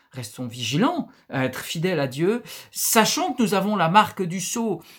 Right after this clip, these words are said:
euh, de, le, le sceau de Dieu sur le front, hein, pour reprendre l'expression de,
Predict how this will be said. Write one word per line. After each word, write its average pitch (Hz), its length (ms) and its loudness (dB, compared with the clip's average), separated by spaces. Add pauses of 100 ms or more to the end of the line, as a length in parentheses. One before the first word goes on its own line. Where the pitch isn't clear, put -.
(120)
euh, 156 220 -2
de, 147 100 -2
le, 147 360 -4
le 160 220 0
sceau 226 260 0
de 180 120 -2
Dieu 180 160 0
sur 165 180 -4
le 175 80 0
front, 196 340 0
hein, 180 120 -2
pour 160 180 -6
reprendre 147 340 -4
l'expression 147 580 -6
de, 127 180 -4